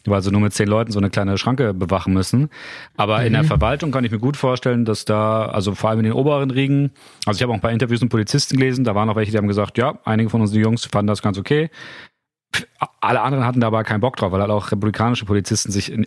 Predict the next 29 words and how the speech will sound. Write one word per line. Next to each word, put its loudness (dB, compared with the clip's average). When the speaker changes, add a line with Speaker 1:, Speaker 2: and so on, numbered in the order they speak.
Speaker 1:
ungern 2
verprügeln 0
lassen. 2
Ähm, 2
Speaker 2:
Mhm. 2
Speaker 1:
aber -2
ich -4
glaub -2
schon, 2
dass 0
in 0
den 2
Führungsriegen 0
welche 0
sind, 0
die 2
einfach -2
rassistisch 0
sind, 0
dass 0
sie -2
sagen, 0
ja, 2
ein 0
weißer -2
Protest -2
kann 0
ja 2
nicht -2